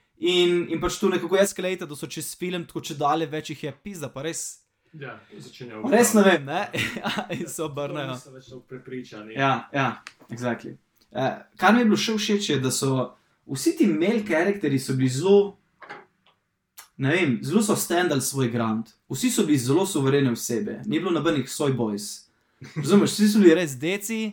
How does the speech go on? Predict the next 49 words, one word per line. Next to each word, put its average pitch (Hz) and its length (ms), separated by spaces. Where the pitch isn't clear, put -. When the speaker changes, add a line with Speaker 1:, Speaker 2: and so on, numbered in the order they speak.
Speaker 1:
vsi 139 220
so 151 80
imeli 151 120
neke 147 140
svoje 143 260
prepričanja, 175 640
noben 147 260
se 160 140
ni 147 120
pustil, 147 320
noben 135 220
mu 135 80
neki 131 460
okoli 214 320
porivati, 180 680
ne, 147 320
vsak 160 400
je 160 40
imel, 147 260
vsak 180 300
je 170 60
bil 151 100
zelo 160 120
taka 135 260
suverena 123 480
oseba. 104 420
Ja, 131 220
in 139 100
to 165 120
mi 180 80
je 151 60
bilo 117 200
res 127 160
zelo 139 220
kul, - 220
ker - 160
ni 127 60
bil 151 140
nek-, 123 160
noben 143 300
dependent 123 500
od 110 100
nobenega, 110 380
vsi - 140
so 131 120
bili 120 120
tako 120 160
independent 107 600
karakterji. - 600